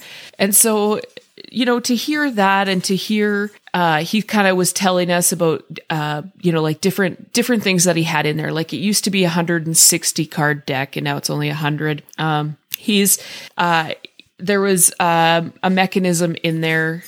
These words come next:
um, for those, for, for anybody that, because it's a battle royale, right? Um, he had a mechanism built in originally for the, you know, the people that are, that die, basically,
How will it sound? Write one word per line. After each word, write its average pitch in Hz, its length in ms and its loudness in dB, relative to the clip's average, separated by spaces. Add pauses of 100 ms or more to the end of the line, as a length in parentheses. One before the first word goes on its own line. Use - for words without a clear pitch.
(100)
um, 151 460 -4
for 160 840 0 (240)
those, 165 720 0 (280)
for, 233 400 0
for - 380 -4
anybody 196 480 0
that, 165 340 0 (160)
because 233 300 -2
it's 233 140 0
a 208 40 0
battle 175 320 2
royale, 170 560 -2
right? 165 320 0 (340)
Um, 160 480 2 (300)
he 196 240 2
had 196 200 2
a 180 40 4
mechanism 165 560 2
built 156 320 -2
in 160 120 2
originally 156 640 -4
for 160 440 -4
the, 156 200 -2 (200)
you 165 160 0
know, 160 120 2
the 160 80 -2
people 214 340 0
that 170 160 2
are, 160 280 0 (100)
that 160 180 0
die, 147 420 -2 (120)
basically, - 580 -4